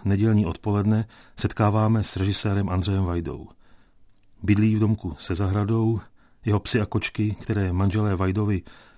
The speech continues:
vysvobodili z útulku, nám skákají až pod bradu nebo se vděčně tulí.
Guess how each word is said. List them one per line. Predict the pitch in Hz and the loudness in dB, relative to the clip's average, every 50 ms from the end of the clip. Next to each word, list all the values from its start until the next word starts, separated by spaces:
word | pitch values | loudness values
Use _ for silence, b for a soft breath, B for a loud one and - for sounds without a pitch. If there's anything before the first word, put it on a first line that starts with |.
| B B _ - | B B _ -6
vysvobodili | 90 90 - - 104 101 104 107 104 101 107 104 90 | -6 -4 -4 -2 -2 -2 0 0 0 0 0 -2 -2
z | - | -4
útulku, | - 78 - - 98 98 92 - 104 104 - B B B B B B | -6 -8 -4 -4 -4 -4 -2 -2 -4 -4 -4 B B B B B B
nám | 107 101 92 92 | 2 2 2 2
skákají | - - - 101 101 - - 107 104 104 92 | -2 -2 -2 -2 -2 -2 -2 0 0 0 -2
až | 90 - | -4 -6
pod | - - 98 | -4 -4 -2
bradu | 95 104 101 101 101 101 104 | 0 0 0 0 0 0 0
nebo | 104 101 95 98 95 | 0 0 -2 -2 -4
se | - - 92 85 | -6 -6 -6 -6
vděčně | 80 78 85 90 90 - - 98 85 | -6 -6 -4 -4 -4 -4 -2 -4 -4
tulí. | - - 87 85 80 67 - | -4 -4 -6 -6 -6 -6 -10